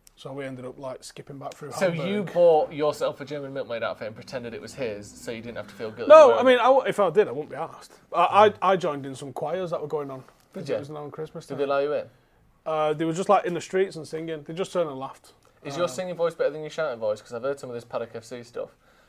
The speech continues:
Speaker 2: And if you're going, "Silent Night," it's not gonna have gone down well, is it?
Speaker 1: I'm not a great singer, Joe.
Speaker 2: <laughs> Are you not?
Speaker 1: No.
Speaker 2: Really? No one's really good at singing, are they? It's hard to be good at singing.
Speaker 1: David Bowie was.
Speaker 2: Yeah, he was very good, actually.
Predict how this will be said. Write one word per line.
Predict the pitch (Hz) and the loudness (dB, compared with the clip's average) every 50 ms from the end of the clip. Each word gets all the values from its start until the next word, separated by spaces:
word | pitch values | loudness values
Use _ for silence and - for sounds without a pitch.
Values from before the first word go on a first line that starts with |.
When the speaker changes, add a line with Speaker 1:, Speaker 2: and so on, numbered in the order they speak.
| _ _ _ | _ _ _
Speaker 2:
And | - 131 | -10 -10
if | 127 123 | -8 -4
you're | 143 143 135 | -4 -4 -2
going, | 131 135 131 123 110 - _ _ _ _ _ _ _ _ _ _ _ | -2 -4 -4 -6 -10 -16 _ _ _ _ _ _ _ _ _ _ _
"Silent | - - 427 440 392 381 392 - 508 523 508 - 339 | 2 6 6 8 10 10 12 12 12 12 12 12 10
Night," | 349 370 427 453 392 403 381 370 370 - - - - - - _ _ _ _ | 8 10 10 10 10 8 8 8 6 4 2 -2 -12 -20 -20 _ _ _ _
it's | - - - | -20 -10 -6
not | 147 127 | -6 -6
gonna | 117 120 117 | -6 -8 -10
have | 113 113 | -6 -4
gone | 117 110 | -4 -2
down | 113 117 110 107 | -2 -2 -2 -2
well, | 107 104 104 | -4 -6 -8
is | 120 113 | -6 -6
it? | 113 104 - - - _ _ - | -6 -8 -8 -10 -16 _ _ -4
Speaker 1:
I'm | - 208 220 | -2 0 2
not | 226 214 170 | 2 0 0
a | 165 | 0
great | 175 170 160 - | 0 -2 -2 -4
singer, | 165 156 147 | -8 -12 -12
Joe. | 131 139 127 - - - - | -12 -14 -16 -18 -20 -20 -20
Speaker 2:
<laughs> | - - - | -10 0 4
Are | 453 277 | 4 4
you | 233 320 | 6 10
not? | 339 311 202 202 262 - - - 180 | 10 12 12 12 12 10 6 -2 -12
Speaker 1:
No. | 151 - 156 143 - - - - | -12 -12 -12 -14 -14 -18 -18 -6
Speaker 2:
Really? | - 254 277 262 233 175 143 123 120 120 - - - - - - _ _ | 0 6 10 12 12 12 10 6 4 2 -2 -8 -20 -20 -20 -20 _ _
No | - 240 294 | 6 6 6
one's | 392 381 339 302 | 8 4 4 4
really | 220 190 175 | 4 4 4
good | 151 151 | 2 -2
at | 131 127 | -4 -4
singing, | - 120 104 107 110 | -8 -10 -8 -6 -4
are | 135 | -4
they? | 139 117 95 98 - _ _ _ _ _ _ _ _ _ _ | -4 -4 -6 -8 -12 _ _ _ _ _ _ _ _ _ _
It's | - - | -8 -4
hard | 226 247 247 | -2 -2 -2
to | 247 170 | -4 -8
be | 151 | -8
good | 127 131 98 | -8 -8 -10
at | - | -10
singing. | - 120 104 101 - - _ _ | -14 -16 -16 -16 -16 -20 _ _
Speaker 1:
David | - 202 180 156 139 | -6 -6 -6 -6 -10
Bowie | 147 143 131 120 | -12 -14 -14 -16
was. | - - - _ _ _ _ _ | -18 -20 -20 _ _ _ _ _
Speaker 2:
Yeah, | 127 123 | -12 -10
he | 110 104 | -10 -10
was | 101 104 | -12 -14
very | - 107 107 104 | -14 -14 -14 -14
good, | 101 - - | -16 -18 -20
actually. | - - - - - | -20 -20 -20 -20 -20